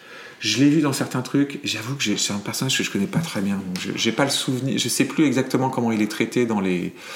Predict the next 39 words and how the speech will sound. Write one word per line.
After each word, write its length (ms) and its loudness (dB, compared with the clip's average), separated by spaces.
dans 180 2
les 140 4
comics 540 0
que 80 2
j'ai 160 2
lus. 220 2
Je 100 0
sais 160 2
pas 100 0
si 160 0
c'est, 260 2
euh, 200 2
euh, 40 -2
fidèle 540 2
ou 60 2
pas. 400 0
Euh, 460 -2
mais 120 2
ce 120 -2
qui 140 -2
m'a, 260 2
euh, 260 -2
le, 140 0
le, 160 2
je 80 -2
crois 120 -2
que 120 0
le 60 2
truc 180 0
qui 140 -6
m'a 140 2
le 100 2
plus, 580 -2
euh, 200 -2
euh, 80 -2
gêné 460 2
dans 140 -2
ce 100 -4
film, 320 0